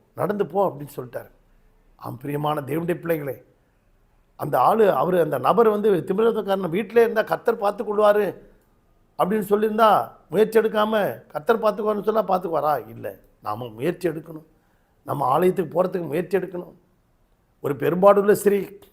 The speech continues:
அவ மூணு கிலோமீட்டர், அவ இயேசுநாதர் மூணு கிலோமீட்டருக்கு அப்பால கே-, இருந்து கேள்வி, அ, வருகிறார்னு கேள்விப்பட்டு முயற்சி எடுத்து நடந்து போனா. அவளால மு-, உதிரப்போக்கு, நடக்க முடியாது.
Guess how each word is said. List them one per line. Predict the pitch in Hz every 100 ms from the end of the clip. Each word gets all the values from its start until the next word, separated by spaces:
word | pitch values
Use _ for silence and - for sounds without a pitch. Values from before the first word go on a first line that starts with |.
| _ _ _ _ _ _ _
அவ | - 151 156
மூணு | 123 127 202 185
கிலோமீட்டர், | 190 220 220 170 - - _ _ _ _ _ _ _ _ _
அவ | 143 151
இயேசுநாதர் | 147 214 220 220 214 202
மூணு | 180 214
கிலோமீட்டருக்கு | 196 214 220 202 202 175
அப்பால | 208 208 185 -
கே-, | 185 190 170
இருந்து | 190 208 165
கேள்வி, | 180 214 185 - - -
அ, | 147
வருகிறார்னு | 160 208 220 214 214
கேள்விப்பட்டு | - 202 208 208 196
முயற்சி | 165 180 214 220
எடுத்து | 214 - 220
நடந்து | 151 196 214
போனா. | 185 190 180 - _ _ _ _ _ _ _ _
அவளால | 151 185 208 226
மு-, | 185 143 135
உதிரப்போக்கு, | 185 226 214 208 208 196 - _ _ -
நடக்க | 156 214 233
முடியாது. | 226 220 220 202